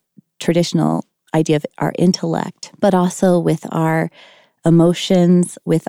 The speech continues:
our corporal self, our bo-, embodied self. So whole person, direct realization and contact with God is my experience of contemplative prayer.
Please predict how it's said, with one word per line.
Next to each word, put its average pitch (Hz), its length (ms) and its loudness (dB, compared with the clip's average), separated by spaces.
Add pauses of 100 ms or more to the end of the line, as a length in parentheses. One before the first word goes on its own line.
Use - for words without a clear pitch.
our 156 320 -2 (840)
corporal 170 800 0 (580)
self, - 520 -4
our 151 120 0
bo-, 156 300 -2
embodied 151 720 0
self. - 640 -10 (380)
So 190 220 0
whole 190 360 0
person, - 840 -4 (180)
direct 170 600 -2
realization 165 760 0
and 151 120 0
contact - 880 -6 (140)
with 175 200 -2
God - 420 -8 (800)
is 165 200 2
my 170 200 4
experience 156 540 -2
of - 80 -6
contemplative 156 680 -2
prayer. 175 440 -6